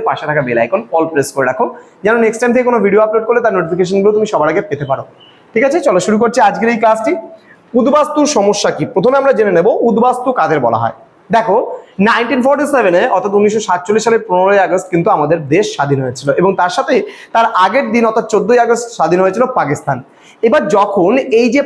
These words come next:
পাকিস্তান এবং ভারত দুটো ভাগে যখন ভাগ হয়ে গেল, তখন কিন্তু আমাদের ভারত কিন্তু ধর্মনিরপেক্ষ একটা স্টেট হিসেবে ভাগ হয়েছিল, কিন্তু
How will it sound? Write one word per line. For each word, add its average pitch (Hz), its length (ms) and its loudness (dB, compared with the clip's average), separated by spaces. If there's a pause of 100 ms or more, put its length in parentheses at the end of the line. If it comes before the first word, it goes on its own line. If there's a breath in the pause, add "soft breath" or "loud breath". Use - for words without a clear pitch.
পাকিস্তান 214 560 0 (300)
এবং 220 140 2 (380)
ভারত 214 260 2 (240)
দুটো 214 260 0
ভাগে 233 260 0
যখন 247 160 0 (180)
ভাগ 180 160 2 (100)
হয়ে 214 180 2
গেল, 123 140 0 (840 loud breath)
তখন 247 280 2 (140)
কিন্তু 220 300 2 (640 loud breath)
আমাদের 262 240 2 (160)
ভারত 202 240 2 (100)
কিন্তু 262 140 2 (140)
ধর্মনিরপেক্ষ 262 800 2
একটা 254 200 0
স্টেট 233 280 -2
হিসেবে 233 180 2 (100)
ভাগ 190 180 2
হয়েছিল, 143 300 0 (540 loud breath)
কিন্তু 294 240 4